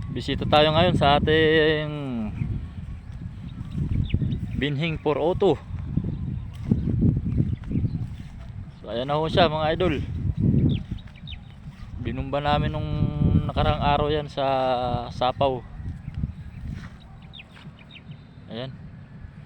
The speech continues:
Labas na sa lahat. Napakabilis umangat nung four oh two mga idol. Halos sabay-sabay sila sumapaw.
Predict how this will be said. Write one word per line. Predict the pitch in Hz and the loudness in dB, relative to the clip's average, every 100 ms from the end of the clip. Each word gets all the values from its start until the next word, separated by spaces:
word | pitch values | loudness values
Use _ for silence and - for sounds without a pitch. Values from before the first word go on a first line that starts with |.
| - - - - - | -18 -18 -16 -14 -10
Labas | 113 110 | -8 -8
na | 123 | -2
sa | 139 127 | 2 4
lahat. | 175 180 - - | 2 2 -2 -4
Napakabilis | - - 117 131 139 143 135 | -4 -4 -4 -4 -4 -4 -6
umangat | 139 147 - | -2 0 2
nung | - - - - - - - - | 0 2 2 2 2 0 0 2
four | 139 143 | 2 2
oh | |
two | 147 | 0
mga | 160 151 151 | -2 0 0
idol. | 170 156 - - - - - - - - - - | 0 0 -2 -2 -2 -2 -6 -8 -10 -10 -12 -10
Halos | - 120 - | -10 -6 -4
sabay-sabay | 135 131 143 135 139 | -4 -2 -2 -2 -2
sila | 147 143 143 143 - - - - | 0 0 0 -2 -6 -14 -14 -12
sumapaw. | - 135 135 - 165 156 | -10 -6 -4 2 2 0